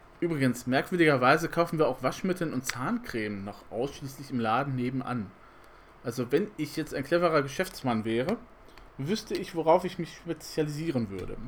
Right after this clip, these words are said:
Äh, vor zwei Jahren hat das Ganze noch anders ausgesehen,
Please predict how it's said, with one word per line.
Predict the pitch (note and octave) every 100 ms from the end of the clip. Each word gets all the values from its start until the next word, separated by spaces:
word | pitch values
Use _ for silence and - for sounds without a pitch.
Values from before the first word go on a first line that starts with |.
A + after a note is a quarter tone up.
| C3 - - - - - - - - - - - - - - - -
Äh, | D#3
vor | F#3
zwei | F#3+ G#3
Jahren | C#4+ C4+
hat | B3+
das | A#3+
Ganze | A3+ A#3 A3
noch | G3 - - -
anders | A3 D#4 -
ausgesehen, | C#3+ D3 - D3 C3+ D3+ A#3+ D4